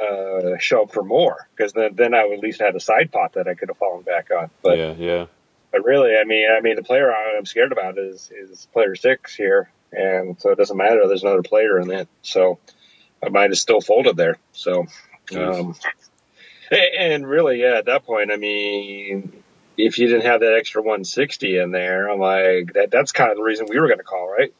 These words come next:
Speaker 1: So
Speaker 2: Yeah.
Speaker 1: there's double the money in the pot, but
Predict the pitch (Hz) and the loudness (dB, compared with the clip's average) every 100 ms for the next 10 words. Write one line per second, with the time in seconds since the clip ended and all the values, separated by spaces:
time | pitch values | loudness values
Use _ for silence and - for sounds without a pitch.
0 | _ _ _ 104 98 104 101 - _ - | _ _ _ -10 0 0 0 -4 _ -6
1 | - - _ _ _ - 110 117 104 127 | -6 -8 _ _ _ -2 0 0 2 0
2 | 156 95 92 101 92 87 107 95 | 0 -4 -6 -4 -4 -4 -4 -4